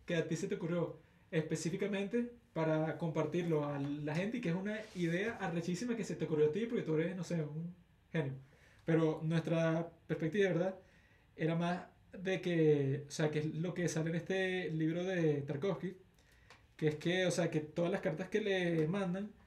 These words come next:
dicen y que, "Ah, no, y que vi tu película y tal, que es sobre como unos niños que viven su in-, su infancia y tal, y me di cuenta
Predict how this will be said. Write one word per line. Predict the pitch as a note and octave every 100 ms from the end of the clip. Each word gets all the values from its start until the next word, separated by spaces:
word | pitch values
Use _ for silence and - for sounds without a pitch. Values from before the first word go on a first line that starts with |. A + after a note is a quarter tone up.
| - _
dicen | C#3 D3+ F3
y | G3
que, | E3+
"Ah, | F#3+
no, | G3+ G3+
y | E3+
que | - C#3+
vi | C#3+
tu | C#3 G3 G#3 F#3+ E3+ C#3+ C3+ -
película | D#3+ D3+ F#3+ F#3 D#3
y |
tal, | F#3 G#3 F#3
que | - D3
es | C3+
sobre | - F3 F3+ F3 D3+
como | D3+ D3 D3 C#3+ C3+ B2+ A#2+ - _ _ _ _ -
unos | D#3 D#3+
niños | D#3+ F#3 F#3 E3 D3+ C3
que | D3 C#3 C#3 C3+
viven | C#3 D3+
su | D3+ E3+
in-, | C#3+ -
su | D#3+ - D3 C#3 C#3
infancia | C#3+ C#3 - F3 F3+ D3+
y |
tal, | F#3+ G3+ - - -
y | E3 E3 D#3 D#3 D#3 - - - - D#3
me | D#3 D#3+
di | D#3+
cuenta | A3+ G3 F3 A3+